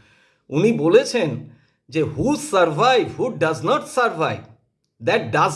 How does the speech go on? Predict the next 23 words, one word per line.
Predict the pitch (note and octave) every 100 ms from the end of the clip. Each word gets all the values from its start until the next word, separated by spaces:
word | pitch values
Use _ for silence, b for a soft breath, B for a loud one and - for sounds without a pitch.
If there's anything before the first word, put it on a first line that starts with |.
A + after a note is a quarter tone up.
| F#3
not | B3+ A3 E3
depend | F3 A#3 C4 D3 A2 - b b b
on | D#3+ G3
science। | G#3+ G3+ G3+ C#4 E3 A2+ - - _ _ _ _ _ _ _ _ _ _
হ্যাঁ, | E3+ B3+ C#3+ -
if | C#3+ B3+ -
any | F3 G3+ E4 -
doctor | C4 C4 C4 C4 - - _ _
feel, | E3+ C#4 G3+ D#3+ E3+
any | C4
doctor | B3+ A#3+ - A#3+ -
said, | G3+ B3 E3 - - C#3
'Outcome | D#3+ A#3 - C4+ C4
of, | A#3 A3+ -
of | F3+ G3+
my | A3+ A3 - - E3
surgery, | D#3+ C#3 A#3+ B3 F3
outcome | F3 - A#3 A#3+ A#3+
of, | - F3+ - - C#3
for | F#3 G3+
my | A#3+
skill,' | A#3 - G3 D4+ F3+ - - _ _ _ _ _ _ _ _ _ _ _ _ _ _
he | C#3+